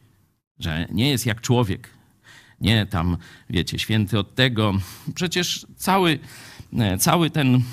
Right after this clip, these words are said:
panteon katolickich świętych, te Bozie i tak dalej, jest przejęty od pogańskich narodów. Grecy też mieli tam właśnie takich i oni postrzegali Boga jak człowieka. Zresztą muzułmanie podobnie.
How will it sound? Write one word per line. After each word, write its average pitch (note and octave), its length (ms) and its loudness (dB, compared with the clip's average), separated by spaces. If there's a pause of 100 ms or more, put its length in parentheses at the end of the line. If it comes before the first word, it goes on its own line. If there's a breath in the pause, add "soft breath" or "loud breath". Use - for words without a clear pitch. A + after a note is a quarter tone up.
(140 loud breath)
panteon D3 440 2
katolickich D3 600 -2
świętych, D#3+ 440 2
te B2+ 100 2
Bozie D3+ 340 2
i C#3+ 140 0
tak C#3+ 200 -2
dalej, D#3+ 180 0
jest A3 120 -8
przejęty F#3 500 2
od A3+ 100 -6
pogańskich G#3+ 520 0
narodów. C#4+ 440 0
Grecy F#3 300 0
też A3+ 220 -2
mieli G#2 280 4
tam F2+ 240 -2 (300 loud breath)
właśnie G2+ 480 0
takich G#2 320 -4
i G3 100 -2
oni C4+ 200 2
postrzegali A3+ 600 0
Boga A3 300 0
jak B3 220 0
człowieka. A#3+ 580 0 (1040 soft breath)
Zresztą G3+ 260 2
muzułmanie A#3 560 6
podobnie. G#3+ 500 2